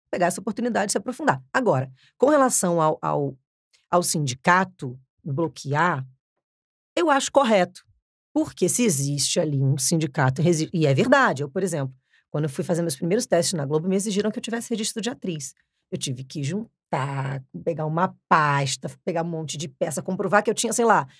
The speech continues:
dez peças de teatro, quinze publicidades,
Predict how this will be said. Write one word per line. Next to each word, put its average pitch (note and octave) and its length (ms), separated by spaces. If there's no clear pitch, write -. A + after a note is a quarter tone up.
dez B3+ 500
peças G3 400
de F3+ 80
teatro, D#3+ 600
quinze D4+ 460
publicidades, F3 960